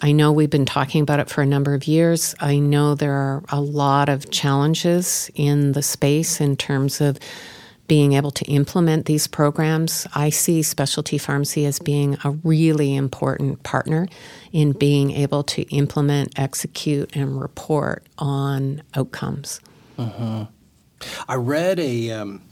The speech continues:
Speaker 2: a recent article that seventy percent of the drugs in development are specialty drugs that have an identified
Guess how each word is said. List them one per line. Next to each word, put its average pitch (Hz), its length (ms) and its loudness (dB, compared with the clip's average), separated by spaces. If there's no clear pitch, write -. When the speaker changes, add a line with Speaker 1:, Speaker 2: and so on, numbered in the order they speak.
Speaker 2:
a 123 80 -10
recent 123 380 -6
article 123 480 -4
that 104 220 -8
seventy 156 580 0
percent 117 680 -4
of 107 300 -8
the 107 80 -4
drugs 117 640 -2
in 117 240 -2
development 104 640 -4
are 110 80 -6
specialty 117 580 -4
drugs 107 460 -4
that 107 100 -4
have 117 400 -2
an 110 100 -2
identified 107 880 -2